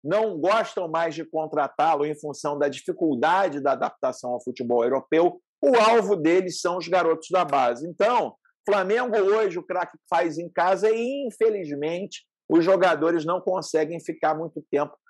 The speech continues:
vestindo o manto sagrado rubro-negro. E aí, o Flamengo consegue aí os seus orçamentos milionários ou bilionários também com venda desses garotos da base. Então, eu acho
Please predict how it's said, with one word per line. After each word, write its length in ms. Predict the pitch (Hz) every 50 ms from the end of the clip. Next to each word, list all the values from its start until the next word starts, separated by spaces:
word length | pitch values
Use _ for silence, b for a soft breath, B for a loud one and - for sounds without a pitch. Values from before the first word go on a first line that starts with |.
| B B B -
vestindo 520 | 151 185 175 - - - 190 208 196 190
o 60 | 185
manto 260 | 165 165 175 170 - -
sagrado 520 | - 190 170 147 151 147 143 143 143 147
rubro-negro. 560 | 143 151 151 151 156 151 123 107 101 107 143
E 60 | 190
aí, 340 | 208 190 175 165 185 185 - - _ _ _ _
o 60 | 151 143
Flamengo 760 | - 180 180 156 139 143 151 156 160 165 156 160 160 160 - _ _ _
consegue 640 | 170 170 160 151 156 - - 170 180 185 180 151 165
aí 380 | 147 135 143 156 160 156 - - _ _ -
os 160 | 135 131 -
seus 220 | - 156 151 127
orçamentos 680 | 147 147 147 - 170 143 131 131 131 127 - - 123 117
milionários 720 | 135 147 170 185 175 156 139 131 135 156 185 190 165 139 135
ou 140 | 139 131
bilionários 680 | 127 139 151 156 156 151 131 135 139 143 147 147 143 -
também 360 | - 185 165 139 135 151 147 - _ _ _ _
com 220 | - 208 220 220
venda 340 | 170 139 151 160 170 165 165
desses 320 | 156 151 165 156 - 160 156
garotos 400 | 160 170 156 147 147 147 - 151
da 160 | 175 170 139
base. 300 | 120 123 113 113 120 139
Então, 260 | 143 _ 175 185 190
eu 160 | 196 175 156
acho 360 | 147 151 160 160 160 - -